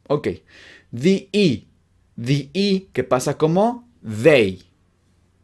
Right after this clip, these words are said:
they. ¿Cómo te quedaría? ¿Para qué lo usarías?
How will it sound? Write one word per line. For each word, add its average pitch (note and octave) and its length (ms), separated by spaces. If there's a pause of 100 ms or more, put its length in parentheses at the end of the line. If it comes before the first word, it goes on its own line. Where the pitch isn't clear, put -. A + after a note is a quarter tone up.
(380)
they. B2 440 (460)
¿Cómo B2 260
te A#2+ 100
quedaría? E3 520
¿Para B2 220
qué C#3 100
lo D3 120
usarías? C#3 680